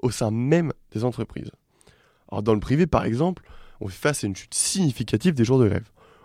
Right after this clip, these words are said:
En deux mille deux et en deux mille trois, nous étions à deux cent cinquante mille jours de grève, contre presque trois à quatre millions fin des années soixante-dix.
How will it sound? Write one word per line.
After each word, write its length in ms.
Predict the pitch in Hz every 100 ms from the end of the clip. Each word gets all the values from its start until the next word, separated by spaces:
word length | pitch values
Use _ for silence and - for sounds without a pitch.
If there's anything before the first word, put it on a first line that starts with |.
| -
En 120 | 110
deux 140 | 113
mille 160 | 147 151
deux 120 | 147
et 40 | 123
en 60 |
deux 120 | 107
mille 140 | 113 117
trois, 240 | 139 165 - - _ -
nous 140 | 113
étions 260 | 127 185 151
à 80 |
deux 260 | 107 120 196
cent 160 | 180 156
cinquante 360 | 135 127 117
mille 120 | 131
jours 160 | 110 101
de 80 | 104
grève, 240 | 165 156 - - - -
contre 380 | 135 - 135 - _ _
presque 280 | - 147 - 110 -
trois 340 | 156 175 190
à 100 | - 95 _ -
quatre 340 | 196 - - -
millions 600 | 127 175 170 127 143 190 - _ _
fin 300 | - 180 190
des 200 | 139 117
années 120 | 131
soixante-dix. 560 | 139 113 95 127 -